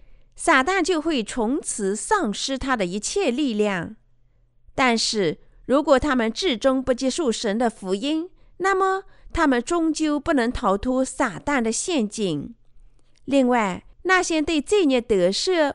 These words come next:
完全没有兴趣的人，最终会拒绝主白白赐予他们的赦罪。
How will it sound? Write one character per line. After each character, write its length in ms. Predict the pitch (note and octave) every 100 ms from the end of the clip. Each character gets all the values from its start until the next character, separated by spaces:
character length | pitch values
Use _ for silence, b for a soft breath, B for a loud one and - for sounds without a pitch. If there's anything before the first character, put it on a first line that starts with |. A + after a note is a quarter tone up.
| -
完 340 | C#4 C#4 E4+
全 300 | G#4 F4 B3+
没 140 | A#3 B3+
有 120 | A3
兴 380 | A3+ - G#4+ A3+
趣 200 | - A#3+
的 140 | G#3
人， 360 | F3+ E3+ E3+ - - -
最 200 | - G#4
终 240 | C#4+ E4+
会 200 | E4+ F4
拒 260 | B3 F#4+ D#4+
绝 220 | A3 A3
主 380 | G#3+ B3 F#3 F#3+
白 420 | A3 - A3+ C#4+
白 340 | F#4 B3+ G3 G3+
赐 340 | - - G4
予 120 | B3+
他 200 | F#3+ A#3
们 140 | A3 F3+
的 120 | F#3+
赦 400 | - - D#4 F3+
罪。 440 | - C4 A3 D3